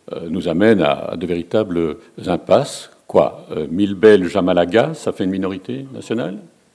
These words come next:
Etc., et cetera. Enfin, euh, ce sont mille Belges qui sont dans un autre État que le leur, qui sont peut-être attentifs à leur,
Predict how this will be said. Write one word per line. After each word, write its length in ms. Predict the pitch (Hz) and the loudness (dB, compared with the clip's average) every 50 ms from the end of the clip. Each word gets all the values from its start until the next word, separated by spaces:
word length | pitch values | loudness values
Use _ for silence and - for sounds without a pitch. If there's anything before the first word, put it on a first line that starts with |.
| _ _ _ _ _ _ _ _ _ _ _ _ - | _ _ _ _ _ _ _ _ _ _ _ _ -10
Etc., 220 | 92 90 - - - - 107 127 170 | -10 -8 -6 -6 -8 -6 -6 -8 -8
et 60 | 87 - | -8 -8
cetera. 260 | 104 123 131 202 240 | -8 -6 -4 -4 -4
Enfin, 320 | - - - 73 76 - - - - - _ _ _ - - - - _ - - 87 | -6 -6 -6 -8 -8 -8 -10 -12 -16 -20 _ _ _ -20 -20 -20 -20 _ -20 -16 -14
euh, 220 | - 95 - 55 - - - 53 - _ _ _ _ _ _ _ | -12 -12 -10 -12 -12 -14 -16 -18 -20 _ _ _ _ _ _ _
ce 60 | - - | -18 -14
sont 400 | - - 78 87 85 76 80 - _ - - - | -12 -10 -10 -8 -8 -10 -10 -12 _ -20 -16 -10
mille 280 | - 92 85 92 90 - | -6 -6 -6 -6 -8 -10
Belges 500 | 78 - - 78 87 117 135 135 101 92 92 87 82 87 90 - | -8 -4 -4 -2 -2 -4 -6 -6 -6 -6 -6 -4 -6 -6 -10 -12
qui 140 | - - 90 | -14 -16 -14
sont 240 | - - 87 82 101 | -12 -12 -10 -8 -6
dans 240 | 95 87 82 95 | -4 -4 -4 -2
un 120 | 87 78 87 | -2 -2 -2
autre 180 | 98 104 101 - | -4 -4 -4 -8
État 260 | 92 - - 87 85 | -12 -8 -6 -6 -6
que 160 | - - - | -6 -8 -12
le 120 | 82 69 73 | -12 -10 -10
leur, 420 | 71 71 87 98 117 139 131 - | -6 -4 -4 -2 -2 -2 -4 -6
qui 240 | - - 92 85 - - - - - - _ - - | -10 -12 -12 -12 -12 -12 -16 -20 -20 -20 _ -16 -12
sont 140 | - 117 110 | -10 -10 -10
peut-être 340 | - 90 - 87 85 - | -10 -10 -10 -10 -10 -8
attentifs 640 | 92 87 - 87 80 - - - 92 92 - - - | -10 -10 -8 -8 -8 -10 -10 -12 -14 -12 -10 -6 -4
à 80 | 87 80 | -4 -2
leur, 180 | 82 80 78 | -2 -4 -6